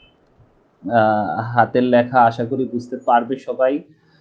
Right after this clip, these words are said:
আহ, এমদাদুল বাড়ি শাওন, আমি হচ্ছি কুমিল্লা সরকারি মহিলা কলেজের হিসাব বিজ্ঞান বিভাগে আছি। তোমাদের হিসাব বিজ্ঞান এবং ফিনান্সের ক্লাসগুলো হচ্ছে আমিই নিব। সাথে আমাকে, আহ,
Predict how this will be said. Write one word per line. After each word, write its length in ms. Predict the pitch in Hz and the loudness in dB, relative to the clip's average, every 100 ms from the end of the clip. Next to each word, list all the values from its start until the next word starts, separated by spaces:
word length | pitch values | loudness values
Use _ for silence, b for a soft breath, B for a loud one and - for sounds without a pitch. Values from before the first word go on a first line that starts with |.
| b _ _ | b _ _
আহ, 420 | 117 113 113 - | -2 0 -2 0
এমদাদুল 380 | 127 127 127 135 | 2 2 2 0
বাড়ি 220 | 123 123 | 0 0
শাওন, 540 | 123 131 120 143 185 165 - | -2 -2 0 2 0 -6 -10
আমি 220 | 104 117 | -8 -6
হচ্ছি 600 | 123 123 - 127 123 123 - | -6 -8 -10 -4 -2 -2 -4
কুমিল্লা 320 | 135 135 123 | -6 0 0
সরকারি 440 | 120 123 113 123 120 | 0 -2 -2 -2 -2
মহিলা 320 | 113 120 120 | -6 -4 -4
কলেজের 520 | 120 123 120 120 117 113 _ _ _ _ _ _ _ | -2 -2 -2 -2 -4 -6 _ _ _ _ _ _ _
হিসাব 280 | - - 151 | -10 0 0
বিজ্ঞান 300 | 151 131 131 | 2 0 0
বিভাগে 360 | 104 98 104 107 | 0 -2 -2 2
আছি। 340 | 101 - 208 | 0 0 -8
তোমাদের 480 | 220 139 123 123 120 | -4 -2 0 0 -2
হিসাব 340 | 127 123 147 135 | -4 -6 -6 -4
বিজ্ঞান 300 | 135 139 131 | -4 -2 -2
এবং 300 | 123 127 127 - _ _ _ _ - | 0 0 -2 -10 _ _ _ _ -4
ফিনান্সের 560 | 160 175 175 175 160 | 2 4 4 2 -2
ক্লাসগুলো 540 | 151 127 123 123 135 131 | 4 4 4 2 -2 -2
হচ্ছে 440 | 131 123 - 123 123 123 | -4 -8 -4 -4 -4 -8
আমিই 360 | 107 117 151 113 | -4 0 0 -2
নিব। 400 | 98 135 254 240 147 | -4 -4 -4 -4 -10
সাথে 520 | - 123 120 135 127 | -8 -6 -4 -2 0
আমাকে, 600 | 117 120 123 123 131 127 | 2 0 -2 -2 -2 -2
আহ, 640 | 110 110 104 104 104 - - | 2 4 4 2 -2 -6 -14